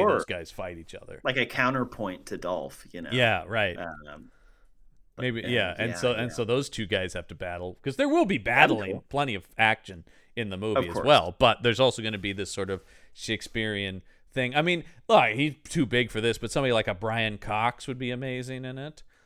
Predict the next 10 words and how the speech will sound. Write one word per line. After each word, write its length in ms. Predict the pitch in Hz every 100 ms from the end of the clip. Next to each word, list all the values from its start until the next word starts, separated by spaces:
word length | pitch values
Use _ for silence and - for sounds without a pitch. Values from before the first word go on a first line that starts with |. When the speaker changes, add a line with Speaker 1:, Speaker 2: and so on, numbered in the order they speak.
| -
Speaker 2:
Yeah, 360 | 139 113 87
Speaker 1:
Uh, 340 | 80 107 104 104
Speaker 2:
yeah, 120 | 120
Speaker 1:
or 180 | 131 127
a 40 |
Richard 400 | 117 131 90 127
Speaker 2:
yeah. 80 | 120
Speaker 1:
E. 60 | 113
Grant, 540 | 101 101 101 127 151 143
maybe. 440 | 139 160 160 170